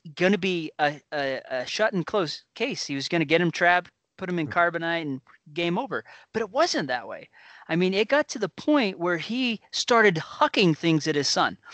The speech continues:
Speaker 1: You know, things were flying off the walls and flying at Luke till the window shattered and he got sucked out. Um, I really feel like he, he got to a point where,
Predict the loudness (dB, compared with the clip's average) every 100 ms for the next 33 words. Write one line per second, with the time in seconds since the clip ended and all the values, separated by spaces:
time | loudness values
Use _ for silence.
0 | -16 -14 -16 -14 0 4 4 2 -16 -4
1 | 0 2 2 4 4 6 6 2 -2 4
2 | 6 6 2 -4 -2 0 -2 0 -2 -2
3 | _ -2 2 0 -2 -8 -2 0 2 2
4 | 4 4 4 2 0 -2 -2 -2 -2 -4
5 | -4 _ _ _ -20 _ _ _ -2 2
6 | 4 2 -2 -6 -10 -6 -4 -2 0 -2
7 | -2 0 2 2 0 -6 _ _ _ 0
8 | 2 0 -4 0 2 2 0 -4 -10 -4
9 | -2 0 -2 2 0 2 2 2